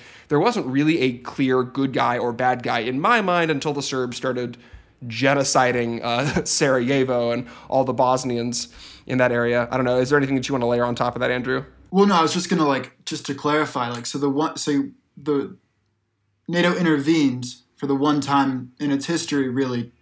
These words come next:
Speaker 2: to try to stop a genocide happening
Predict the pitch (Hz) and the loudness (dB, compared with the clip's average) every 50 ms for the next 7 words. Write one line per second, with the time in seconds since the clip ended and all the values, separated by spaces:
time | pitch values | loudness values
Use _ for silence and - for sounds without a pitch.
0 | _ _ - - 151 139 - - 147 139 139 - - - 139 123 127 - - - | _ _ -10 -8 -6 -4 0 0 0 0 0 -2 -2 -2 -2 -2 -2 -4 -8 -18
1 | _ - 143 143 123 135 135 131 123 123 - 127 117 120 120 123 123 120 - - | _ -12 -10 -6 -4 -2 -2 -2 -4 -4 -6 -8 -8 -8 -8 -10 -10 -10 -12 -14
2 | - 85 87 | -16 -16 -18